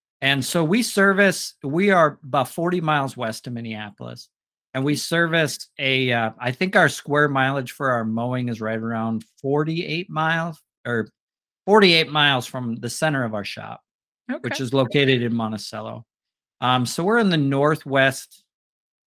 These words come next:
Speaker 1: suburbs of Minneapolis. And in order to get started with us, we, we offer free consultation.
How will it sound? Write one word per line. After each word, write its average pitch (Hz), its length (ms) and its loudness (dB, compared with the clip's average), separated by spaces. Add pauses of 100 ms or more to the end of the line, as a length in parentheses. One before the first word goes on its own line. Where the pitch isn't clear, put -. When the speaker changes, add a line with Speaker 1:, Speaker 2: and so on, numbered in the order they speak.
(120)
Speaker 1:
suburbs 123 880 -2
of 120 200 -6
Minneapolis. 110 840 -6 (640)
And 143 320 2
in 170 180 0
order 240 220 4
to 226 60 0
get 180 160 2
started 175 320 2
with 135 160 0
us, 123 300 -6
we, 185 380 -2 (120)
we 160 200 0
offer 139 300 2
free 175 200 -6
consultation. 123 960 -4